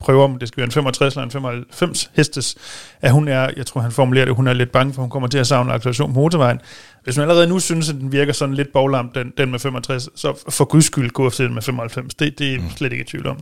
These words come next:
Speaker 1: Og så spørger han også lidt ind til noget ekstra styr, hvor jeg sådan lige prøvede at lave et hurtigt, øh, øh, vy ned over, hvad man kunne tilkøbe, hvor jeg bemærkede, at,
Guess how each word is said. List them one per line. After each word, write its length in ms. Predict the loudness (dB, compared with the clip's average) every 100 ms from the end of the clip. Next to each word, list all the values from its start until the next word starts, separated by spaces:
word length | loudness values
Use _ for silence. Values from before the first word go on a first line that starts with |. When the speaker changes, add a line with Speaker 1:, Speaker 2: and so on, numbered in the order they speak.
| -10
Speaker 1:
Og 80 | -2
så 120 | 0
spørger 240 | 4 4 4
han 100 | 2
også 220 | 0 -2
lidt 80 | -4
ind 120 | -4
til 100 | -4
noget 160 | -4
ekstra 240 | -4 -4 -6
styr, 200 | -6 -8
hvor 100 | -4
jeg 160 | -4 -4
sådan 280 | -10 -14 -10
lige 160 | -8
prøvede 220 | -2 0 0
at 40 |
lave 120 | -2
et 60 | -4
hurtigt, 320 | -4 -4 -6
øh, 140 | -10 -10
øh, 400 | -10 -10 -8 4
vy 40 | 6 6
ned 160 | 2 0
over, 220 | -2 -4
hvad 100 | -4
man 120 | -6
kunne 120 | -8
tilkøbe, 400 | -6 -4 0 0
hvor 80 | 0
jeg 100 | 0
bemærkede, 440 | 0 2 0 0
at, 100 | -8